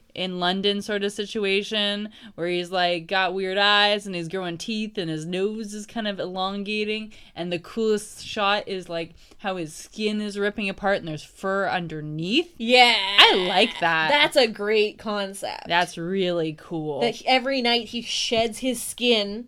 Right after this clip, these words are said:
Speaker 2: and there's fur underneath, and then he sheds the fur and there's skin underneath.
Speaker 1: I like that a lot.
Speaker 2: I think that's fascinating.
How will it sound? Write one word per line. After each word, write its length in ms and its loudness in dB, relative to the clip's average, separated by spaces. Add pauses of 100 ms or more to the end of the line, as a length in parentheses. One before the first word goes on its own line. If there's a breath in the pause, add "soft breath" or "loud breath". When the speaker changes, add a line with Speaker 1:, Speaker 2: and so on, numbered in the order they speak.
Speaker 2:
and 140 -6
there's 220 -2
fur 280 0
underneath, 520 -4
and 160 -4
then 180 -2
he 240 -14 (100)
sheds 420 2
the 100 -4
fur 280 0
and 120 0
there's 180 -6
skin 220 0
underneath. 280 -4
Speaker 1:
I 100 6
like 320 2
that 180 -2
a 40 -4
lot. 240 -6
Speaker 2:
I 180 6
think 160 2
that's 260 0
fascinating. 1000 0